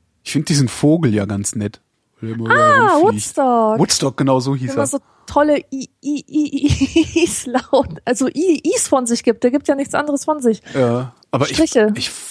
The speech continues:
Speaker 1: weiß es ehrlich gesagt nicht. Gibt's bei den Peanuts überhaupt, also ich fühle mich schon wie jemand, dem die Sonne aus dem Arsch scheint.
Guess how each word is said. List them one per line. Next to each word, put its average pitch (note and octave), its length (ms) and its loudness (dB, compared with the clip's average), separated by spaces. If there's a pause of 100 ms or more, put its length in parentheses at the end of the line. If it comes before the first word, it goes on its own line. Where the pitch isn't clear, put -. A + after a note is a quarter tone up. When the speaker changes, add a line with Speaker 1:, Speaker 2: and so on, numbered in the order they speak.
(140)
Speaker 1:
weiß F#3+ 200 -4
es F#3+ 140 -4
ehrlich A#2+ 320 -6
gesagt A#2 320 -6
nicht. - 160 -10
Gibt's - 320 -2
bei D3+ 220 -4
den D3 120 2
Peanuts E3+ 480 -4
überhaupt, C#3 460 -4
also C3+ 140 -2
ich - 160 -6
fühle F3+ 200 2
mich D3 140 4
schon D#3+ 240 2
wie D3 40 2
jemand, C#3+ 280 2
dem C#3 120 2
die C3+ 80 2
Sonne C3 220 4
aus F#2+ 140 2
dem G2+ 120 -2
Arsch F2+ 260 -2
scheint. G2+ 400 -2